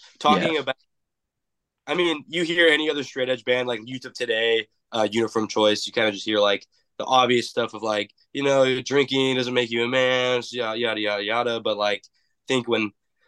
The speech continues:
Speaker 1: Pat writes his lyrics, it's like, it's from, like, a, like, it's just a weird ass,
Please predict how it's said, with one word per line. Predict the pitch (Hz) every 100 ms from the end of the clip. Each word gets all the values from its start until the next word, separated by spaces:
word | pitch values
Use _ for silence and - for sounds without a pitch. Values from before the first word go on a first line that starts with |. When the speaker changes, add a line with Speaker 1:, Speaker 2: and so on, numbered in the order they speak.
| _ _ -
Speaker 1:
Pat | 135 135 -
writes | 127 120 -
his | 123
lyrics, | 117 117 113 -
it's | -
like, | 113 104 - -
it's | 107 - -
from, | - 143
like, | 120
a, | 107 98 95 _ _ _ _ 113 113 _ _ _ 135
like, | 127 151
it's | -
just | 247
a | 135
weird | 131 165 156
ass, | 151 135